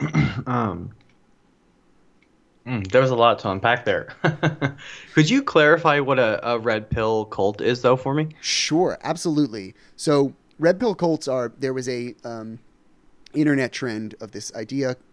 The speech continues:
Speaker 2: uh, springing from the movie The Matrix and from pickup artists who will claim they can kind of get you girls using pseudoscience. Um, and this turned into red pill, which is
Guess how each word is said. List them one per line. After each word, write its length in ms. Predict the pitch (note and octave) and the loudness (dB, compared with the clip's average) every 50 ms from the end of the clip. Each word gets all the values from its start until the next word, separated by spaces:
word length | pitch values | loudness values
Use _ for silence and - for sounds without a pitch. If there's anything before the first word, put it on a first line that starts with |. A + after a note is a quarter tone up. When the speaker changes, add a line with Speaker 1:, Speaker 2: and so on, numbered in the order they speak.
| _ _ - | _ _ -10
Speaker 2:
uh, 140 | A#2+ G#2 - | -10 -10 -10
springing 560 | - - - - G3+ F#3 E3+ D#3 C#3+ C3 A2+ - - - - _ _ _ _ | -12 -8 -4 -4 -2 0 0 0 0 -2 -6 -10 -18 -20 -20 _ _ _ _
from 420 | _ - C3 B2+ A#2+ A#2 A#2 G#2+ - _ _ _ _ - | _ -6 -6 -4 -4 -4 -6 -8 -12 _ _ _ _ -14
the 80 | - A#2+ | -10 -8
movie 240 | A#2+ B2 A#2+ A#2 A2 | -6 -6 -6 -6 -6
The 80 | A2 | -6
Matrix 600 | A2 C3+ D3 C#3+ - - C3 A#2+ - - - - - | -4 -4 -4 -4 -4 -6 -6 -6 -8 -12 -16 -16 -14
and 300 | - G#2 G2+ G#2 G2+ G#2 | -14 -12 -10 -10 -12 -12
from 200 | - - A#2 A2 A2+ | -10 -10 -10 -10 -10
pickup 400 | - - D#3+ C3+ - C#3 B2+ - | -6 -6 -6 -4 -4 -6 -6 -6
artists 580 | G#2+ A#2+ A#2+ A2+ A2+ G#2+ - - - - - | -6 -6 -6 -6 -8 -10 -12 -14 -16 -16 -14
who 180 | - A2+ G#2+ G#2 | -10 -8 -8 -6
will 280 | G#2 A2 G#2+ G#2 G#2 - - - - _ - | -6 -6 -6 -6 -8 -10 -16 -20 -20 _ -8
claim 300 | - C3+ B2+ A#2+ A#2+ A2 | -6 -4 -4 -4 -4 -6
they 140 | G#2 G#2 G#2 | -6 -8 -8
can 340 | - A#2 A2+ G#2+ G2+ G2 - _ _ - | -8 -10 -10 -10 -10 -12 -14 _ _ -16
kind 180 | - A2+ G#2+ G#2 | -14 -12 -10 -10
of 100 | G#2 B2+ | -10 -8
get 180 | C#3 - - | -8 -8 -8
you 100 | B2 A#2+ | -10 -8
girls 580 | A#2+ - D#3+ E3 D#3 D3 C#3 C3+ C3+ B2+ - - | -4 0 0 2 2 2 2 0 -2 -4 -6 -8
using 300 | B2 A2+ G#2+ A2 A2 G#2+ | -10 -8 -8 -8 -10 -10
pseudoscience. 960 | - - - D3+ D3+ C#3+ C3+ B2+ - - B2 A2+ A2+ A2 G#2+ G2+ - - - - - - - - _ _ _ - | -8 -4 -2 0 0 0 0 -2 -4 -6 -8 -8 -8 -8 -10 -10 -12 -14 -16 -16 -20 -20 -20 -20 _ _ _ -10
Um, 300 | A2+ A2 G#2 G2 G2 G#2 _ _ _ _ _ | -8 -8 -8 -8 -10 -14 _ _ _ _ _
and 140 | - C#3 C#3+ | -4 -2 0
this 140 | D#3 D#3 - | 0 0 -2
turned 240 | - D#3 D3 C3 B2+ | -2 -4 -4 -2 -4
into 460 | C3 B2 - - B2 A#2 A2+ A#2 - | -6 -8 -8 -8 -8 -8 -8 -8 -8
red 300 | - C#3 C3+ B2 A#2 - | -6 -4 -4 -4 -4 -6
pill, 220 | - A2+ F2+ E2+ F2+ | -10 -12 -12 -12 -12
which 200 | G2+ G#2+ - - | -14 -14 -14 -14
is 220 | A2 G#2 - - | -14 -14 -16 -18